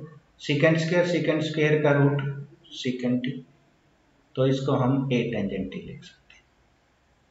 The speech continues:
ठीक है, A tangent t आ गया। अब रो देखो क्या है, rho is equal to A cot t, इसको A by tangent t लिख सकते हैं, इसको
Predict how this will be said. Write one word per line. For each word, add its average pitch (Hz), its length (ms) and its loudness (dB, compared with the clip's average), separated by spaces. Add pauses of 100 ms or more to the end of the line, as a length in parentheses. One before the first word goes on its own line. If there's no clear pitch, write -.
(500)
ठीक 151 160 -2
है, 185 80 0 (1300)
A 143 220 4
tangent 160 380 6
t 165 140 2
आ 175 80 2
गया। 170 160 0 (380)
अब 156 120 6
रो 175 200 8
देखो 151 340 4
क्या 143 160 2
है, 139 240 -2 (840)
rho 143 280 8
is 165 200 4
equal 165 300 4
to 170 100 -2 (140)
A 165 100 6 (160)
cot 170 340 4
t, 196 120 2 (520)
इसको 147 320 0 (160)
A 151 100 4 (120)
by 160 120 10 (120)
tangent 160 420 2
t 165 160 4
लिख 165 160 0
सकते - 320 -4
हैं, - 200 -6 (2250)
इसको 147 280 2